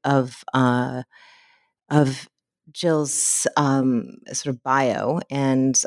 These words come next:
I'm gonna do that now. And then I'm gonna say a couple of words about how we came to do this interview, which is gonna be a little bit different than what I've done,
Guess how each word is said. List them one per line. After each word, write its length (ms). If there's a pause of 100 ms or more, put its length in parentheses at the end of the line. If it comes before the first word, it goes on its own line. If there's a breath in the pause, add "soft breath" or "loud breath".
I'm 60
gonna 200
do 200
that 300
now. 320
And 100
then 80
I'm 60
gonna 100
say 200
a 60
couple 340
of 120
words 320
about 300
how 220
we 140
came 340
to 100
do 200
this 200
interview, 440
which 200
is 100
gonna 220
be 120
a 80
little 300
bit 240
different 400
than 180
what 160
I've 200
done, 320